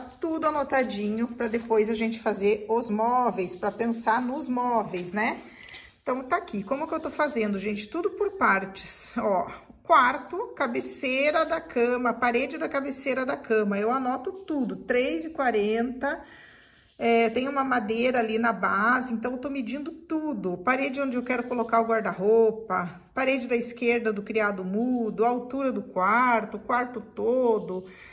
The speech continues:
São mínimos detalhes, né, gente, que fazem toda a diferença, ó. Aqui é o quarto, a parede da janela. Olha quantas partes eu tive que medir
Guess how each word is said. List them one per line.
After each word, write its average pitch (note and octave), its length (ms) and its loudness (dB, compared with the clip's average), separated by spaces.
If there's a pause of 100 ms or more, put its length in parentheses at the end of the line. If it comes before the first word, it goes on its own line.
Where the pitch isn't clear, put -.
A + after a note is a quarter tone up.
(180)
São F4+ 400 2
mínimos E4 680 -4
detalhes, B3 640 2
né, A#3 240 0
gente, A#3 260 -2
que - 80 -16
fazem C4 360 0
toda C#4 340 2
a D4+ 40 -8
diferença, A#3+ 680 -2
ó. G3 240 2
Aqui G#3 320 -8
é F4 80 -2
o F4+ 60 -6
quarto, C4+ 1000 0
a C4 220 4
parede C4 560 0
da D4+ 220 2
janela. C4+ 760 0
Olha C4 220 2
quantas D4+ 640 -2
partes C4 400 -2
eu C#4 60 -8
tive C4 200 -10
que B3+ 140 -6
medir B3 480 -4